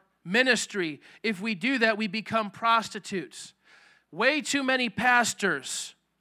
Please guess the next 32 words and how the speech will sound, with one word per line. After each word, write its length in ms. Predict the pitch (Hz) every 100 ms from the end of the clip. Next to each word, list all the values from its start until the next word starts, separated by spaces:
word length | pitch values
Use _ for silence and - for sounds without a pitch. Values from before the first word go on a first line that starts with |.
| _ _ _ _ _ _ _ _ _ _ - -
are 180 | 214 208
quitting 460 | - 277 277 247
the 80 | 226
ministry 520 | 220 233 220 - 208
when 180 | 190 196
they 120 | 196
quit 260 | - 220 202
their 120 | 190
paid 340 | 190 196 196
positions. 800 | 185 165 196 - 156 117 - - _ _ _ _ -
We've 140 | 190
seen 240 | - 240 214
many 340 | 247 269 254
S 300 | 220 226 -
U 100 | 226
M 180 | 226 226 202
alumni 800 | 196 226 240 220 208 170 143 123 _ _ _ -
who 140 | 202
are 100 | 214
no 200 | 208 240
longer 340 | 240 240 226 220
in 120 | 214
the 80 | 202
ministry. 460 | 233 226 - 208
Some 300 | 180 226 233
are 100 | 220
no 160 | 214 226
longer 280 | 220 208 214
even 320 | 208 196 202
serving 460 | - 214 196 202
God 400 | 190 220 202 143 - - _ _ _ _ - - - 453 _ _ _ _
because 580 | 185 190 220 214 - -